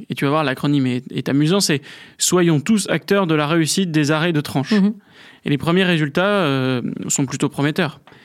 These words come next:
Speaker 1: Aujourd'hui, quasiment soixante-dix pour cent des arrêts de tranche démarrent dans les délais fixés. Donc on s'attend à ce que la puissance, euh, repasse la barre des fameux trois cents térawattheures cette année.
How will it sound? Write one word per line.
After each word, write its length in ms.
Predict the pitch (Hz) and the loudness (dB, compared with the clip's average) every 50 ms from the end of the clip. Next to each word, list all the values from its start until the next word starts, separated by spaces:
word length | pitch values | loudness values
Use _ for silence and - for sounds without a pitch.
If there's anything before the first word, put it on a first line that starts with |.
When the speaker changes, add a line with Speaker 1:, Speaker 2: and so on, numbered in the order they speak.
| - - - - - - - - | -20 -20 -20 -20 -20 -18 -6 -4
Speaker 1:
Aujourd'hui, 500 | 147 139 151 147 143 147 190 214 226 208 | -2 0 0 0 0 2 2 2 2 0
quasiment 720 | - - 156 139 135 147 147 151 165 170 170 156 - - - 113 | 0 -2 -2 -2 0 0 0 0 2 0 0 -2 -4 -8 -12 -12
soixante-dix 460 | - - 180 160 - 165 156 147 143 | -4 -2 -2 0 0 0 0 0 -2
pour 160 | 147 143 139 | -4 -6 -4
cent 160 | - 175 160 | -2 -2 0
des 180 | 139 139 123 135 | 0 0 -2 -2
arrêts 160 | 123 127 127 | -2 -2 -4
de 60 | - | -6
tranche 420 | - - 170 180 190 202 185 147 123 | -4 -2 0 0 2 2 0 -2 -2
démarrent 460 | 143 147 135 143 156 175 190 185 151 | 0 0 2 2 2 2 0 0 0
dans 120 | 135 143 | 0 0
les 120 | 139 143 135 | 0 0 2
délais 240 | 143 156 160 165 | 2 2 2 2
fixés. 440 | 156 - 151 - - - - - - - _ _ _ _ - - - - - - - - - - - - | 0 -2 -6 -4 -4 -6 -6 -6 -10 -12 _ _ _ _ -20 -20 -20 -20 -20 -20 -20 -20 -20 -10 -2 2
Donc 180 | 160 240 254 185 | 4 4 4 4
on 60 | 147 | 2
s'attend 380 | 135 - 147 135 202 226 233 196 | 0 0 0 0 2 2 2 2
à 100 | 147 135 | 0 -2
ce 80 | - | -2
que 80 | - - | -4 -2
la 140 | 139 151 139 | -2 -2 -4
puissance, 540 | - - 135 - 196 226 214 - - - - | -4 -2 -2 0 0 0 0 -2 -4 -4 -2
euh, 140 | 135 127 | -2 -2
repasse 520 | 123 113 139 156 127 160 175 220 214 - - | -2 0 -2 -2 0 0 -2 -2 -2 -4 -4
la 100 | 143 139 | -4 -2
barre 240 | 139 165 202 208 196 | 0 0 0 0 0
des 300 | 147 135 151 180 175 151 | 0 0 2 0 0 0
fameux 280 | - 151 143 156 180 | -2 0 2 2 0
trois 260 | 196 - - 160 151 | 0 -2 -4 -4 -4
cents 220 | 139 - 180 196 202 | -2 0 0 0 0
térawattheures 600 | 196 - 139 139 143 139 143 151 147 196 202 - | -2 -2 -4 -2 -2 -2 -2 0 0 0 -2 -2
cette 160 | - 147 - | -2 -4 -2
année. 200 | 165 143 131 160 | -2 -4 -4 -6